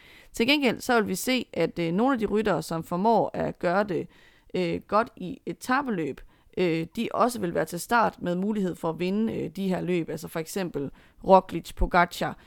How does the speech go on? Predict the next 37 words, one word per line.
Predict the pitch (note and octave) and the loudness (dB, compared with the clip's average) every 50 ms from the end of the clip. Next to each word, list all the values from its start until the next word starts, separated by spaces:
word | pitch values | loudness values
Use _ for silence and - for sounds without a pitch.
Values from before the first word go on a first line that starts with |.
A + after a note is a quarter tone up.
| - _ | -20 _
som | - - F#3+ F#3 | -8 -6 -4 -2
kan | F3 F#3 E3+ | -2 -4 -2
finde | - G3 G#3+ B3 | 0 2 2 4
ud | B3+ G#3+ | 4 4
af | F#3 D3 D3 | 2 2 0
at | C#3+ | -2
køre | - - F3+ E3 - | -2 2 2 2 2
endagsløb, | F3 G3 G#3 F#3 D3+ D#3+ - - F#3 E3+ E3 - | 2 0 0 0 -2 -2 -2 0 -2 -2 0 -2
de | - F#3+ | -8 -8
kan | - - - | -6 -4 0
også | - F#3+ G3 - | 0 0 0 0
godt | - E3 D#3+ - | -4 -6 -6 -6
gøre | - E3+ E3 E3 F#3 | -4 -4 -2 -2 -2
sig, | F3+ - D#3+ C#3 - - - - - _ _ - - | -4 -4 -6 -8 -8 -14 -20 -20 -20 _ _ -6 0
øh, | F3 F3 E3 D#3 - | 2 2 2 0 0
i | - | -4
det | F3+ - F3+ F#3+ | -2 0 2 2
her | F3+ D3 C#3 | 2 0 -2
terræn. | - - - - C#3 C#3 D3+ D#3+ E3 - - _ _ _ _ | -4 -6 -6 -4 -4 -4 -4 -4 -6 -8 -14 _ _ _ _
Og | - - G#3+ G#3+ | -2 -2 0 0
det | B3 B3 | 0 2
gælder | C#4 C#4+ B3 G#3 D#3+ - - _ | 2 4 6 4 4 2 0 _
ikke | - B3+ C4 C4 | 0 2 4 4
mindst, | A#3+ C#4 D4+ - - - - - | 4 4 2 0 -4 -10 -12 -4
hvis | - - F#3+ - | -2 -2 -2 0
man | - F#3 F#3 | 0 0 0
har | F#3+ G#3+ A3 G3 E3 E3 | 2 2 2 2 2 0
Tour | - - D#3+ | 2 2 2
de | - D#3+ | 2 2
France | - G3 G#3+ B3+ C#4 C#4 - | 2 2 4 4 2 -2 -2
som | - F3 E3+ | -4 -2 -2
sit | - E3 - | -2 -4 -6
store | - - F3+ F#3 F#3 G3 | -2 0 0 2 2 0
sæsonmål, | F#3+ F#3 F3 - A#3 C4+ D4+ D4 B3 G#3 F#3 F3 - _ _ - _ _ | -2 -4 -2 0 0 0 2 2 2 0 0 -2 -4 _ _ -20 _ _
fordi | - - G#3+ G#3 B3 B3 A3 - - | -4 -4 -2 -2 -2 -4 -4 -2 0
at, | E3+ F3+ F3 - | 0 0 0 0
øh, | F3 E3+ E3 E3+ | -4 -2 -2 -4